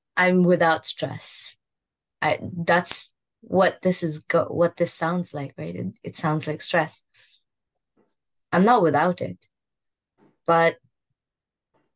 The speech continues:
in that moment, I'm not thinking about my problems.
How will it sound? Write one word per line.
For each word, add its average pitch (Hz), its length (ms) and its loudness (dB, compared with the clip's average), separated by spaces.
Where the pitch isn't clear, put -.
in 220 240 2
that 202 260 0
moment, 165 600 -6
I'm 180 200 2
not 185 280 0
thinking 180 420 -4
about 151 320 -8
my 147 120 -10
problems. 143 800 -10